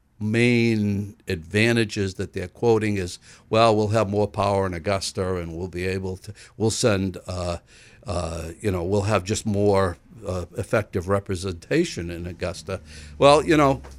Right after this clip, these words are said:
you're gonna s-, you're as effective in Augusta as your legislators that you send to Augusta are. And, uh, so,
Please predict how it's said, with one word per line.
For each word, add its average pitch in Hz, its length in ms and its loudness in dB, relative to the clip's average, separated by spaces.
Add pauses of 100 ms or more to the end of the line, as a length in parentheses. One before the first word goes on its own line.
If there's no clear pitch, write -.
you're 127 140 6
gonna 170 200 6
s-, - 220 0 (240)
you're 147 760 4
as 120 140 6
effective 156 540 0
in 117 100 4
Augusta 110 440 -2 (120)
as 95 200 0
your 95 360 0 (400)
legislators 101 800 -2
that 95 220 -4
you 98 60 -4
send 110 320 2
to 90 160 -4
Augusta 80 480 -8
are. 76 320 -8 (240)
And, 85 400 -6
uh, 78 160 -6 (420)
so, 143 420 6